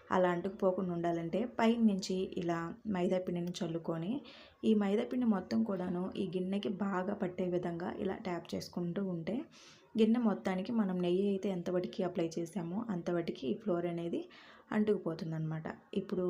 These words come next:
ఇందులో మనం ముందుగా ప్రిపేర్ చేసి పెట్టుకున్నాం కదా కేక్ బ్యాటర్, ఆ బ్యాటర్ మొత్తం కూడాను ఈ బేక్ చేసే గిన్నెలో యాడ్ చేసేసుకోండి మొత్తం కూడా. ఇలా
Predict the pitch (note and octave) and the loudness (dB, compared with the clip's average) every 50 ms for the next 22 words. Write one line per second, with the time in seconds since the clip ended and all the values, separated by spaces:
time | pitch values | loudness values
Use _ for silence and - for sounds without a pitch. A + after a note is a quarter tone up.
0 | F3+ F#3 A3 - - - - - - - - - G#3+ A3 A3 A3 B3+ C4 B3 A#3+ | 0 0 -2 -6 -12 -20 -20 -20 -20 -12 -4 2 6 6 6 6 4 2 2 2
1 | G#3+ G#3 G3+ G3+ G3+ G3+ G#3+ A3 A3 A3 G#3+ G#3 G3+ - G3+ G3+ - G#3+ G#3 G#3 | 2 2 4 2 2 2 2 2 2 2 0 -2 -2 -2 -2 -2 -2 -2 -4 -4
2 | - - G3 - - - G3+ G3 G3+ G3 F#3+ G3 G3 G#3+ G#3+ G#3+ - G3+ F#3+ - | -2 -4 -6 -6 -4 -6 -4 -4 -2 -2 -4 -2 -2 -2 -4 -2 -4 -6 -6 -4
3 | - - F#3 F#3 F#3 G3 A3+ C4+ D4+ D4 - - - A3 G3 E3+ E3+ E3+ E3+ E3 | -2 0 0 0 0 0 0 0 -2 -6 -8 -12 -10 -6 -4 -2 0 0 0 0
4 | F#3 F#3 G#3+ A3 E3 - - - E3+ E3+ - G#3 G#3+ E3+ E3+ F3 F#3+ A#3+ D4 F#4+ | 0 2 4 2 2 2 0 -4 -4 -2 -2 -2 -2 0 0 -2 0 0 -2 -2
5 | F#4 - - - - - - - - - F#3 F3+ F3 F3+ F3+ F#3 F#3 F#3 - - | -4 -6 -14 -20 -20 -20 -20 -10 -2 2 4 4 4 6 4 4 2 2 -2 -4
6 | F#3 F3+ - F#3 - - G3 F#3+ F#3+ G3+ C4 E4 G#4+ G#4+ - - _ - - - | -4 -2 -2 -4 -2 -2 -2 0 0 0 0 -2 -2 -4 -8 -16 _ -20 -18 -8
7 | - G3+ G3 F3 D#3+ - F#3 F3 D#3 - E3 D#3+ - - - E3 D#3+ D#3+ E3 E3 | -4 -2 -2 -2 -2 -4 -4 -6 -4 -4 -4 -4 -4 -4 -2 -4 -4 -2 -4 -4
8 | E3 D#3+ D#3 - E3+ E3 D#3 D#3 E3 D#3+ D#3+ D#3+ - - - - - _ _ _ | -4 -6 -4 -4 -6 -6 -6 -8 -8 -8 -10 -10 -14 -18 -20 -20 -20 _ _ _
9 | _ _ _ _ _ _ _ _ _ _ _ _ _ _ _ _ _ _ _ _ | _ _ _ _ _ _ _ _ _ _ _ _ _ _ _ _ _ _ _ _
10 | _ _ _ _ _ _ _ _ _ _ _ _ _ - A4+ _ _ C#5 C5+ - | _ _ _ _ _ _ _ _ _ _ _ _ _ -20 -20 _ _ _ _ -20
11 | - - - - _ _ _ _ _ _ _ C5 C5 B4+ C5+ C5+ B4 B4 _ _ | -20 -20 -20 -20 _ _ _ _ _ _ _ _ _ _ _ _ -20 -20 _ _
12 | _ _ _ _ - - _ - - - _ - - - - - A3 G3+ G3 F#3 | _ _ _ _ -20 -20 _ -20 -20 -20 _ -20 -20 -14 -6 0 0 2 2 2